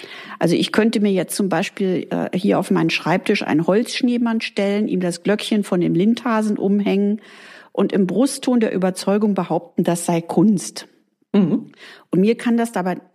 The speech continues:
Speaker 1: vollkommen wurscht sein, ob das außer mir noch jemand so sieht. Spannend wird es erst dann,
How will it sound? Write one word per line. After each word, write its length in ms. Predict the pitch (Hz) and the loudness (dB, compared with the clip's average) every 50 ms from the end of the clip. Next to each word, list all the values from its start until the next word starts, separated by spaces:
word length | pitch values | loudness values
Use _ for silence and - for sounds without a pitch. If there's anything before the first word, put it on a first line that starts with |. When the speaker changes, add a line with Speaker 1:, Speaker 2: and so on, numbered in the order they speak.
| _ | _
Speaker 1:
vollkommen 500 | - - 226 254 254 254 - 226 208 175 | -2 2 2 2 2 2 0 0 0 2
wurscht 340 | 175 175 185 214 - - - | 2 2 2 2 0 -4 -8
sein, 280 | - - 247 254 247 - | -6 -4 -2 -2 -2 -4
ob 140 | - - - | -6 -4 -2
das 240 | 190 175 - - - | -2 -2 0 0 2
außer 260 | 165 208 226 - 226 | 2 2 2 2 2
mir 160 | 202 185 175 | 2 2 2
noch 240 | 165 170 226 - - | 2 2 0 0 -2
jemand 420 | - - 165 156 156 151 143 143 - | -4 -2 0 0 0 0 -2 -2 -2
so 140 | - 139 147 | -4 -6 -6
sieht. 420 | 156 - 165 170 202 247 240 - | -4 -4 -2 0 0 0 0 -2
Spannend 520 | - - - - 165 220 285 320 320 - | -6 -2 0 2 4 6 4 4 2 0
wird 160 | 208 208 208 - | -4 -6 -4 -6
es 160 | - - - | -10 -10 -6
erst 320 | - 156 170 - - - 156 | -6 -6 -6 -6 -4 -2 -2
dann, 360 | 147 160 185 247 311 359 | 2 2 4 4 2 2